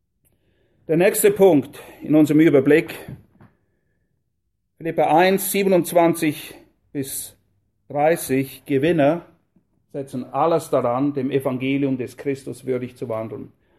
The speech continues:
Das ist die erste Aufforderung im Philipperbrief, Vers siebenundzwanzig, mehr als alles andere. Zuallererst, numero uno in eurem Leben muss was sein? Trachtet danach,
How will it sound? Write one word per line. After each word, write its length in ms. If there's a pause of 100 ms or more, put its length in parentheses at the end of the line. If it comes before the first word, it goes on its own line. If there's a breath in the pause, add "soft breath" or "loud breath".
(160)
Das 160
ist 160
die 80
erste 320
Aufforderung 640
im 160
Philipperbrief, 880 (1900 soft breath)
Vers 220
siebenundzwanzig, 880
mehr 280
als 240
alles 300
andere. 480
Zuallererst, 840 (760)
numero 540
uno 720
in 80
eurem 320
Leben 320
muss 240
was 260
sein? 320 (1400)
Trachtet 560 (300)
danach, 640